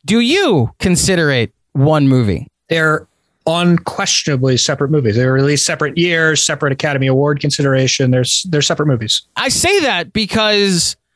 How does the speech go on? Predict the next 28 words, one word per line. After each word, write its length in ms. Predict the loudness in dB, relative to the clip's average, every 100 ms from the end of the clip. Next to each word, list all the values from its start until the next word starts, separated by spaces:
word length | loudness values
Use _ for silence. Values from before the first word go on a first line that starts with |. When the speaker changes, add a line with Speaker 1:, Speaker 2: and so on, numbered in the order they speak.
| _ _ _ _
Speaker 1:
like, 380 | -2 -2 -4 -14 _ _ -8
I 200 | -4 0
would 160 | 0
have 180 | 0 -2
Kill 220 | 0 0
Bill 160 | 2 0
Volume 320 | 2 2 2
Two 260 | 2 2 2
further 540 | 0 0 0 2 2
down 280 | 2 0 2
my 200 | 2 2
list. 520 | 2 0 -2 -4 -8 -12 _ _ _ _ _ _ -20 -6
And 100 | -2
as 200 | 0 0
a 40 | 2
result, 680 | 2 2 2 0 -2 -6 -8 -6
Kill 220 | 0 0
Bill 160 | 2 0
Volume 480 | 0 0 2 2
One, 440 | 2 2 0 0 -2 -4 -20 -20 _ _ _ _ -6
at, 160 | -2
like, 320 | 0 0 -2 -8
one 400 | -4 2 2 2
of 120 | 2
my 160 | 0 0
favorite 400 | 0 0 0 0
action 380 | -2 -2 2
movies, 640 | 2 2 2 2 0 -2